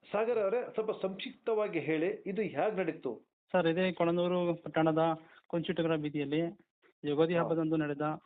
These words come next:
Speaker 2: ಪಟೇಲ್ ರಾಮೇಗೌಡ ಅವ್ರ ಮನೆಯಲ್ಲಿ ತಿಥಿ ಕಾರ್ಯ ಇರುತ್ತೆ ಸರ್ ಅವತ್ತು. ಮಂಗಳ ಅಂತ
Speaker 1: ಹಾ.
Speaker 2: ಇದ್ರಲ್ಲ, ಈಗ
Speaker 1: ಹಾ.
Speaker 2: ಮೊನ್ನೆ ತೀರೋದ್ರಲ್ಲ,
Speaker 1: ಹಾ,
Speaker 2: ಅವ್ರ
Speaker 1: ಹಾ.
Speaker 2: ತಾಯಿದು ಕರಿಯಮ್ಮ ಅಂತ ಇರ್ತಾರೆ.
Speaker 1: ಹಾ, ಹಾ,
Speaker 2: ಅವ್ರ
Speaker 1: ಹಾ.
Speaker 2: ತಿಥಿ ಕಾರ್ಯದ್ದು ಹನ್ನೊಂದು ದಿನದ್ದು ಕ-, ಕಾರ್ಯ ಇರಿದಾಗ ಅವರು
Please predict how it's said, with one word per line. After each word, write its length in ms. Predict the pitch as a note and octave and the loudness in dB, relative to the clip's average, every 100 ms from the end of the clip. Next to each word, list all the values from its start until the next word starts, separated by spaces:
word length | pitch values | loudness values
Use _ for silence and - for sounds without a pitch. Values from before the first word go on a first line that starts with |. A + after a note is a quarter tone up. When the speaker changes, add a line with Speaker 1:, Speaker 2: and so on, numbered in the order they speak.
| _ - _ - | _ -20 _ -6
Speaker 2:
ಪಟೇಲ್ 260 | D3+ E3+ | 0 2
ರಾಮೇಗೌಡ 360 | D#3 D#3+ D#3 D#3 | 4 2 2 0
ಅವ್ರ 100 | D3+ | 0
ಮನೆಯಲ್ಲಿ 440 | C#3+ C#3 C3 D#3 F3 _ _ _ _ _ - | -2 -2 -2 -4 -6 _ _ _ _ _ -6
ತಿಥಿ 220 | F#3 G3+ | 0 2
ಕಾರ್ಯ 220 | F#3 E3+ | 4 4
ಇರುತ್ತೆ 220 | D#3 - | 2 0
ಸರ್ 180 | D3 C#3 | -6 -4
ಅವತ್ತು. 260 | C3+ C3 B2+ - _ - _ _ - | -4 -4 -8 -14 _ -20 _ _ -4
ಮಂಗಳ 260 | D3+ D#3+ F3 | 0 4 4
ಅಂತ 160 | E3+ | 4
Speaker 1:
ಹಾ. 40 | D#3 | 2
Speaker 2:
ಇದ್ರಲ್ಲ, 220 | D3+ C#3+ E3+ - _ _ _ D#3+ | 0 0 -2 -4 _ _ _ -2
ಈಗ 120 | D#3+ | 2
Speaker 1:
ಹಾ. 100 | D#3 | 4
Speaker 2:
ಮೊನ್ನೆ 260 | D3+ D#3 | 4 0
ತೀರೋದ್ರಲ್ಲ, 380 | D#3+ D#3+ D3+ C#3 | 0 0 0 0
Speaker 1:
ಹಾ, 600 | B2+ - _ _ _ - | -4 -8 _ _ _ 2
Speaker 2:
ಅವ್ರ 120 | D#3+ | 2
Speaker 1:
ಹಾ. 60 | A#2+ | 4
Speaker 2:
ತಾಯಿದು 400 | D#3+ F3 F3+ F#3 | 2 2 0 2
ಕರಿಯಮ್ಮ 400 | F3 F3+ F#3 F3+ | 4 4 4 2
ಅಂತ 120 | F3 | 2
ಇರ್ತಾರೆ. 280 | D#3 C#3+ C#3 - _ _ _ _ _ _ _ _ | 2 0 -4 -6 _ _ _ _ _ _ _ _
Speaker 1:
ಹಾ, 60 | B2 | -2
ಹಾ, 400 | A#2+ G#2 F#2+ G#2 | -2 -2 -4 -4
Speaker 2:
ಅವ್ರ 260 | F3 F3 - | -4 -4 -10
Speaker 1:
ಹಾ. 80 | |
Speaker 2:
ತಿಥಿ 220 | F#3+ F3 G3 | -8 -4 0
ಕಾರ್ಯದ್ದು 440 | F#3 F3 F3 F#3+ | 2 2 -2 0
ಹನ್ನೊಂದು 320 | E3+ E3+ E3+ | 2 2 2
ದಿನದ್ದು 280 | E3 D#3+ F3 | 2 0 -4
ಕ-, 140 | - | -8
ಕಾರ್ಯ 280 | D3+ D#3 D3+ | -4 0 2
ಇರಿದಾಗ 320 | D3 C#3+ C#3+ F3+ F#3 - - - | 0 -2 -2 -4 -6 -14 -20 -8
ಅವರು 420 | D#3+ D#3+ D#3 C#3+ | -2 0 2 0